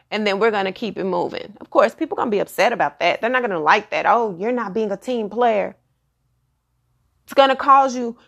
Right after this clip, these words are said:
to be in a little bit of turbulence with those that are close to you. But you know what? You don't care. Because you've reached this point to where you have to do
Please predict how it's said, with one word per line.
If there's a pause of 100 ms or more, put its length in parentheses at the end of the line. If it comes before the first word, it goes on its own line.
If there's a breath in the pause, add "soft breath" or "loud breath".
(100)
to
be
in
a
little
bit
of
turbulence
with
those
that
are
close
to
you.
But
you
know
what?
You
don't
care. (1400)
Because
you've
reached
this
point
to
where
you
have
to
do